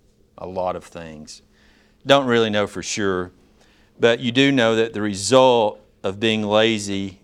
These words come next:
in whatever way with the Word of God makes us all childlike, and that's not a good term.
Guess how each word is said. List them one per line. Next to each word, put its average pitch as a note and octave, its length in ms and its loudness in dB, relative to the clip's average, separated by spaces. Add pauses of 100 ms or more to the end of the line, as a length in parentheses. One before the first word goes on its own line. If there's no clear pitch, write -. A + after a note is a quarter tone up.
(120)
in G2 180 -8
whatever G#2+ 440 0
way G#2 280 2
with G2 180 -2
the F#2+ 60 -6
Word G2 240 -2
of F2 120 -12
God G2+ 340 0
makes G2 400 -8
us F2+ 200 -10
all F2+ 540 -2 (840)
childlike, F#2+ 920 -4
and F#2+ 160 -14
that's G2 220 -4
not G2 180 -6
a E2+ 40 -12
good F2 220 -10
term. C#2+ 360 -18